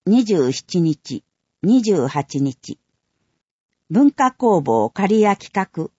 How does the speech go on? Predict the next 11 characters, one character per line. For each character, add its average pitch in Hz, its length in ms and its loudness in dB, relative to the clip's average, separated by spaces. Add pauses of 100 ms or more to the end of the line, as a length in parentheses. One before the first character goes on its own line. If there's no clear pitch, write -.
主 - 160 -10
催 226 320 -2
で 196 80 -2
行 190 340 -2
わ 175 240 -2
れ 156 140 -6
た - 240 -6 (340)
市 - 140 -8
政 247 420 0
施 - 220 -8
行 190 440 -2